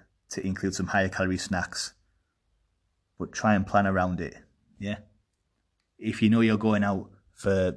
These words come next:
some pasta with friends, at the end of the day, lower your carb intake throughout the day. And then you don't have to be concerned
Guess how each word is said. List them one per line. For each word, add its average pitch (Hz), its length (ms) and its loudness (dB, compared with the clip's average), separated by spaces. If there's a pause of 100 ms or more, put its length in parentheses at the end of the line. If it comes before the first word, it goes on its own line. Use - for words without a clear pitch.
(120)
some 92 220 -4
pasta 98 380 0
with 90 160 -2
friends, 90 380 -2 (420)
at 98 80 -4
the 104 120 2
end 98 120 0
of - 80 -12
the 98 80 -2
day, 95 300 -2 (1160)
lower 98 160 2
your 98 80 0
carb 101 280 2
intake 85 360 -4
throughout 87 200 -2
the 69 60 -8
day. 57 180 -14 (1700)
And 92 160 2
then 104 320 4
you 101 80 -4
don't 101 160 0
have 104 140 0
to - 60 -14
be 104 80 0
concerned 92 640 -4